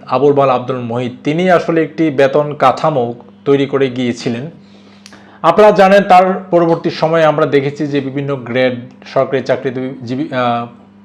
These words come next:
সরকারি চাকরিতে যুক্ত হতে এবং সেই সময় আমরা সরকারি চাকরিজীবীদের বেতন বাড়তেও দেখেছি।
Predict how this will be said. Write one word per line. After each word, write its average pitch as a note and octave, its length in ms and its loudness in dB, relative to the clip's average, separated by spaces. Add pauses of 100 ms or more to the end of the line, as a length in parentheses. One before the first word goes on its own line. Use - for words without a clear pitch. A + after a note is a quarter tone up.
(200)
সরকারি D3 300 0
চাকরিতে C#3 300 2
যুক্ত C3+ 300 -4
হতে B2+ 320 -2
এবং D#3 320 0 (840)
সেই F3+ 160 2
সময় G3 260 4
আমরা F3+ 640 6
সরকারি D#3+ 340 2
চাকরিজীবীদের D3 600 2
বেতন C#3+ 500 0
বাড়তেও B2+ 460 0
দেখেছি। B2+ 600 -6